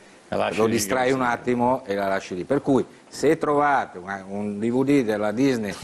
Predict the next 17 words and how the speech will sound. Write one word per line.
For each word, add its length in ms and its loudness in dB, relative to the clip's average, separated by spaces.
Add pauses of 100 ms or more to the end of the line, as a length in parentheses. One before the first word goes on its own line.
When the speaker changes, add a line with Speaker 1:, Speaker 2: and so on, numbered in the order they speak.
(140)
Speaker 2:
sulle 320 0
caramelle, 840 0
vuol 140 -2
dire 180 0
che 80 0
siamo 220 -4
passati 400 -2
noi. 200 -6 (460)
Cioè 160 0
non 160 -2
avete, 640 2
dici, 220 -6
"Qua 120 2
è 20 -6
passato 360 -4
Tommaso", 460 -4
perché 380 -8